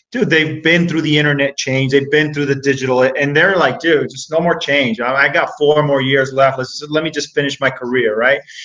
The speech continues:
And then you have the people that are coming behind them that want those roles and wanna,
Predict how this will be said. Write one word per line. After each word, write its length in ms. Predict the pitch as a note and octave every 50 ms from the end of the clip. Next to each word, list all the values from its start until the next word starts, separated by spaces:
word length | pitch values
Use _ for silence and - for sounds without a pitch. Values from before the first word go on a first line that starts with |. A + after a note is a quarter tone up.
| - - -
And 100 | - C3+
then 120 | C#3+ D3+ D#3+
you 100 | E3+ E3+
have 180 | E3+ F3+ E3
the 140 | D3 D3+ D#3
people 320 | - F3 F3 F3 F3 F3 D#3+
that 120 | D3+ C#3+
are 100 | C#3 C#3+
coming 320 | - - D#3+ D#3+ D#3 D3+ D3
behind 460 | C#3 C#3 C3 C3 D3 D3 C#3+ C#3 C3+
them 240 | C#3+ D3 D#3+ E3 D#3
that 180 | C#3+ C3 -
want 300 | B2+ C3 C#3 D3 D3 D3
those 200 | D3 C#3+ C3 A#2+ B2+
roles 400 | B2+ C3+ C#3+ D#3+ E3 D3+ C3+ C3+
and 80 | C3 B2+
wanna, 360 | C3 C3+ C#3 C#3 C#3 C3+ C3